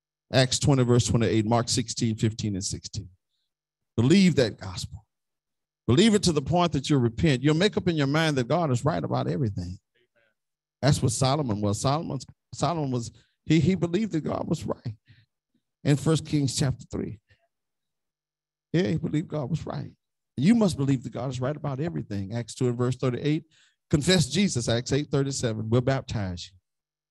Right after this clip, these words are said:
All your sins are washed away. Everything that you've done,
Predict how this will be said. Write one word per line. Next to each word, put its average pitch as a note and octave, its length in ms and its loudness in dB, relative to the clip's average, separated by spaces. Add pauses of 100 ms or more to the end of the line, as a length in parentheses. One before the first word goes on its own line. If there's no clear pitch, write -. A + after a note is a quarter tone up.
(120)
All F3+ 200 4
your F#3+ 140 0
sins B2 340 -6
are A2+ 40 -4
washed G#2 280 -4
away. G#2 160 -4
Everything G3 800 -4
that C#3 200 -6
you've A#2+ 220 -6
done, A2 340 -2